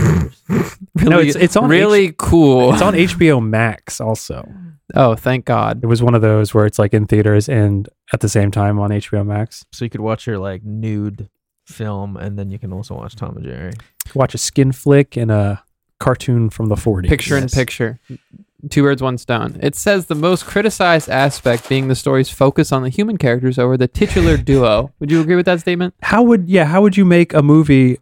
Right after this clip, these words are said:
Speaker 3: about, a f-, a feature-length movie about two characters who don't speak and just,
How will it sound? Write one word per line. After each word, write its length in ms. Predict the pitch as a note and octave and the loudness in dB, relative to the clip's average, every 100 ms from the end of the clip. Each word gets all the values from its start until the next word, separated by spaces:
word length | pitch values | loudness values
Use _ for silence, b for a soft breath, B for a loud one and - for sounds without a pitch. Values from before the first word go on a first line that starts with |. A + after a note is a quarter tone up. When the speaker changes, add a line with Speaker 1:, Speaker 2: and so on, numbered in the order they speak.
| - | -2
Speaker 3:
about, 440 | C3 C3 B2 A2 _ | 2 2 2 0 _
a 60 | D3+ | -2
f-, 220 | C3 - | -2 -4
a 80 | D3+ | -8
feature-length 600 | - F3+ F3 E3+ D#3 C3+ | -4 -4 0 4 4 4
movie 220 | D3+ C#3+ B2 | 2 4 4
about 340 | A#2+ A#2+ A2+ _ _ _ _ _ | 4 2 0 _ _ _ _ _
two 500 | - D#3+ D3 C#3 C3+ - - | 0 4 6 6 4 -2 -2
characters 400 | C3+ B2 C3+ - | 0 2 0 0
who 100 | A#2+ | 0
don't 320 | G#2 A#2 A#2 | 0 0 -2
speak 720 | - - - B2 D#3 - - | -12 -6 2 2 0 -6 -10
and 180 | D#3+ A#2+ | -2 2
just, 340 | A#2 A#2 - | 2 0 -6